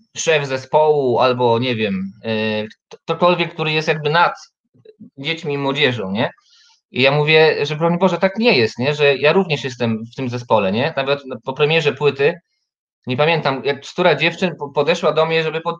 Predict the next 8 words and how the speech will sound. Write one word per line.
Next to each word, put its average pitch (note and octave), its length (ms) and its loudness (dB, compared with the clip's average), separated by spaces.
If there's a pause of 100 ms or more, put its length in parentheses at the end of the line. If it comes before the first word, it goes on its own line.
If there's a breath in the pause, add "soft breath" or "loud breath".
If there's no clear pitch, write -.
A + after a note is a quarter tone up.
żebym D#3+ 260 -4
podpisał E3 520 0
tą A#2+ 140 -2
płytę. A#2 460 -2 (1200)
I B2 80 -6
ja C3+ 80 0
mówię: D#3 540 0
„Kochana, F3 420 2